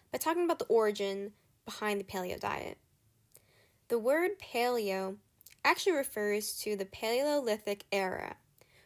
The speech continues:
which ranged from approximately two point five million to ten thousand years ago. Now, the Paleolithic era was really when man was in his earliest stages.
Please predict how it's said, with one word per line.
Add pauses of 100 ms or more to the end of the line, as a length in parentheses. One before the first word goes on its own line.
(100)
which (260)
ranged
from
approximately
two
point
five
million (380)
to
ten
thousand
years
ago. (1120)
Now,
the
Paleolithic
era (400)
was
really
when
man
was
in (280)
his (180)
earliest
stages.